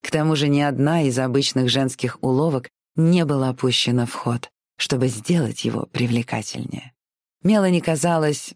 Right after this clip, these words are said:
да такой она и была, простой, как земля, надежной, как хлеб, чистой, как вода ручья.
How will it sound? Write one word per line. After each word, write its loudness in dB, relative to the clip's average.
да 0
такой 0
она 4
и 4
была, 2
простой, -2
как -2
земля, 2
надежной, 2
как -4
хлеб, -2
чистой, -2
как -4
вода 0
ручья. -2